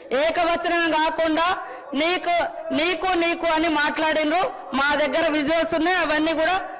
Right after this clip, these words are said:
సభ ముందు పెట్టడానికి ఎప్పుడైనా సిద్ధం. కాబట్టి ఖచ్చితంగా ఒక దళిత జాతి బిడ్డగా మరి ఒక అత్యున్నత స్థానంలో కూర్చోవడాన్ని వాళ్ళు జీర్ణించుకోలేకపోతున్నారు. అందుకని పదే పదే, పదే పదే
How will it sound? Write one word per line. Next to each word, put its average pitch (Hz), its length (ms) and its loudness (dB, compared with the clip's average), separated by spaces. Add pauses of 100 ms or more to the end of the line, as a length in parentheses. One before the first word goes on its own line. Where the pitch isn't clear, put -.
(180)
సభ 277 120 2
ముందు 330 280 2
పెట్టడానికి 320 540 0
ఎప్పుడైనా 311 400 0
సిద్ధం. 294 400 0 (200)
కాబట్టి 320 880 0 (240)
ఖచ్చితంగా 330 1000 0 (280)
ఒక 277 120 -2
దళిత 320 500 0
జాతి 320 400 0
బిడ్డగా 294 840 0 (280)
మరి 302 220 2
ఒక 302 200 0
అత్యున్నత 330 500 0
స్థానంలో 330 600 0
కూర్చోవడాన్ని 311 1040 0
వాళ్ళు 269 260 2
జీర్ణించుకోలేకపోతున్నారు. 285 1400 0 (280)
అందుకని 330 400 0
పదే 320 400 0 (160)
పదే, 294 220 0
పదే 302 380 0
పదే 311 640 -2